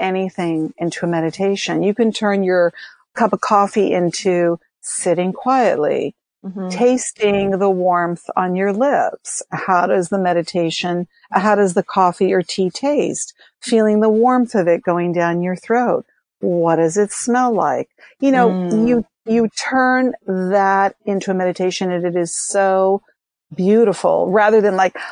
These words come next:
Speaker 1: "Let's run
Speaker 2: Right.
Speaker 1: into the coffee, run into the coffee shop, get our coffee, jump back into our car, and zoom away."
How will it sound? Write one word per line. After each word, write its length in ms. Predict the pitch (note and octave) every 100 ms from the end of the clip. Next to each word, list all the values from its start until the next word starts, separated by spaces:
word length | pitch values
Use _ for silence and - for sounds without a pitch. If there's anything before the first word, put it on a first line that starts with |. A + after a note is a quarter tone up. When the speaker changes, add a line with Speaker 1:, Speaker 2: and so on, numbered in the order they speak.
| -
Speaker 1:
"Let's 400 | E3+ E3+ C#4+ -
run 100 | D4+
Speaker 2:
Right. 60 | F4
Speaker 1:
into 160 | D4+
the 80 | C#4+
coffee, 260 | D4+ C4+ - _ _ -
run 280 | F#3 F#3+ C#4
into 180 | E4 F4
the 60 |
coffee 320 | F4 D#4 D#4+
shop, 360 | D4 E4 D4+ D4 A3 F#3+
get 220 | G3 C4
our 220 | D4+ D#4
coffee, 880 | - C4+ C4 B3+ C4 B3+ B3 B3 A#3+ - - - F#3
jump 380 | D#3 A#3 A#3+ B3
back 180 | C4+ C#4
into 220 | C4+ C4+
our 160 | C4
car, 640 | C4 - A3+ G#3 G#3 G3+ G3+
and 280 | - F#3 F3
zoom 440 | F3+ E3+ A3 A#3
away." 520 | A#3 G#3+ F3 C3 -